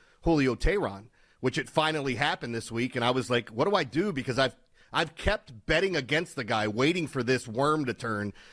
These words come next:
because his X fip was twice what his E R A was.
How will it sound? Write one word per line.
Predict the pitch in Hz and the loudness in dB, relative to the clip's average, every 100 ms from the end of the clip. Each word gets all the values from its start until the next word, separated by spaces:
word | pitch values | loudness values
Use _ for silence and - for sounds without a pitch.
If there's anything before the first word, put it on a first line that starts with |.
| - | -4
because | 131 143 117 | 0 0 0
his | 117 | 0
X | 143 139 - | 0 0 -4
fip | 143 143 | -4 -4
was | 117 | -10
twice | - 139 139 | -2 0 0
what | 127 127 | 0 0
his | 117 | 2
E | 139 | 2
R | 135 131 | 4 2
A | 131 | 2
was. | 127 127 127 117 | 2 4 2 0